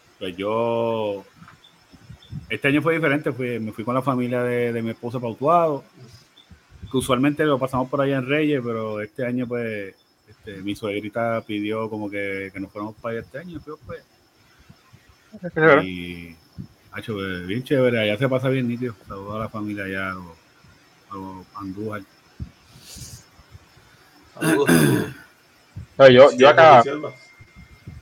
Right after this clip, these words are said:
Speaker 2: no, yo, yo acá, fíjate, para estar lejos de casa, este, cuando digo casa, pues, digo la, ya la isla.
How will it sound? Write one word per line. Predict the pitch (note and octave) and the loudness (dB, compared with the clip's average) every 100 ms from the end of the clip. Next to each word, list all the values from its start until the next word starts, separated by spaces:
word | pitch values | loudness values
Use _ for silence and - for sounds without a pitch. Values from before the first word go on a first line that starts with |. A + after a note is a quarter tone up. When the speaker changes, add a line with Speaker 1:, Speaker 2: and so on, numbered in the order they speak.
| - | -6
Speaker 2:
no, | - | 8
yo, | C3+ C3+ | 12 12
yo | B2+ C3+ | 12 10
acá, | C#3+ E3 E3 A#2+ A2 | 10 12 12 12 8
fíjate, | C#3+ C3+ | 6 6
para | A2+ - | 4 2
estar | - | 4
lejos | B2+ D3+ D#3+ | 6 8 8
de | E3 | 8
casa, | E3 D3+ G#2+ G2+ - - - - - - - - | 10 8 6 -4 -6 -20 -20 -20 -18 -18 -20 -10
este, | G#2 - - G2 F#2 | -10 -6 -2 -2 0
cuando | G2 | 2
digo | A2 B2 | 6 8
casa, | B2+ B2 B2 | 10 10 8
pues, | A#2 | 6
digo | A#2 A#2+ | 0 6
la, | A#2 | 6
ya | A2 | 8
la | A2+ A2+ | 6 4
isla. | A#2 G2+ | 2 -4